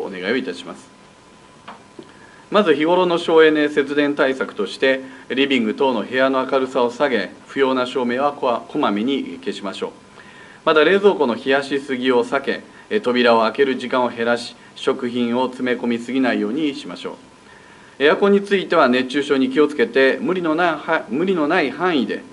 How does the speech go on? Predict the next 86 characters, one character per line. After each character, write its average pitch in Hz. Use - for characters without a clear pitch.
え 92
ー、 -
室 -
内 104
温 95
度 92
も 147
上 95
げ 92
ま 87
し -
ょ -
う。 76
え 131
ー、 -
そ 202
の 190
他 165
に 185
も、 139
県 151
や 123
国 127
の 127
ホ 135
ー -
ム 139
ペ 143
ー 123
ジ 104
な 120
ど 131
に 95
省 123
エ 120
ネ、 117
節 110
電 127
に 120
向 117
け 117
た 120
具 107
体 180
例 151
が 151
掲 135
載 127
を 120
さ 120
れ 117
て 120
い 113
ま 113
す 107
の 101
で、 139
参 90
考 92
に 120
し 131
て 113
く 90
だ 78
さ 92
い。 -
え 131
ー、 135
県 220
で 175
は、 143
節 147
電 202
に 196
つ 185
な 180
が 175
る 165
省 190
エ 196
ネ 190
対 190
策 -
と 98
し -
て、 95